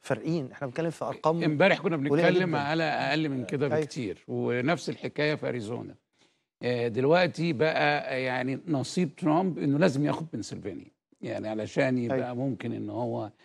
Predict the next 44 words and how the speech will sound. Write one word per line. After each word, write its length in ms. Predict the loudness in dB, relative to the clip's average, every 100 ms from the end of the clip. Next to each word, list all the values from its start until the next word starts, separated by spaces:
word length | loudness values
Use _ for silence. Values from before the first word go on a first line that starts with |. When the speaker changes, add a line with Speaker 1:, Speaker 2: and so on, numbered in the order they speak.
| -20 -20 _ -4
Speaker 2:
آه، 380 | -2 -2 -2 -2
يقدر 500 | 0 -2 -2 -6 -4
ي-، 140 | -4 -6 -6 -6 -8 -8 -8
يعني، 240 | -6 -2
Speaker 1:
ودي 100 | 2
اللي 100 | 4
مواجه 240 | 4 4 4
عليها 140 | 4
Speaker 2:
ي-، 40 |
ي-، 20 | 2
Speaker 1:
تركيز 300 | 2 6 8
Speaker 2:
يواصل 400 | 8 6 4 2 4
Speaker 1:
أكبر 200 | 4 4
Speaker 2:
ال-، 40 |
Speaker 1:
كمية 360 | 4 0 2 0
Speaker 2:
ال-، 60 | 0
Speaker 1:
قضايا. 420 | 2 2 2 -2 _ _ _ 6
Speaker 2:
آه، 280 | 6 4
واللي 260 | 4 4 10
هو 180 | 10 10
متفوق 540 | 4 4 6 4 4
فيها 520 | -2 0 4 4 2
لغاية 160 | 4 8
Speaker 1:
مية 60 | 12
وأربعتاشر 520 | 12 10 8 6 6
ألف 0 |
Speaker 2:
دلوقتي، 180 | 6 6
يعني، 100 | 4
Speaker 1:
صوت 240 | 2 0 -6
فرق. 160 | -8 _ 4
Speaker 2:
آه، 300 | 4 4 -4 -6
يعني، 320 | -6 -6 -12 _ _ -4
إنما 380 | 0 2 4 4
برضو 560 | 8 8 8 6 4 0
الأخبار 1000 | -2 -2 -2 -6 -6 -8 -4 2 4 2
والتحليلات 680 | 0 -4 -2 -2 0 0
بتقول 520 | -2 -6 -6 0 0 2
Speaker 1:
بتقلل 200 | 2 2
Speaker 2:
إنه 200 | 2 2
Speaker 1:
جدا. 80 | 2
Speaker 2:
عبورهم 500 | 2 4 4 4 2
ليس، 260 | 2 0 0
آه، 420 | 0 -2 -6 -8
صعبا، 380 | -6 -6 -6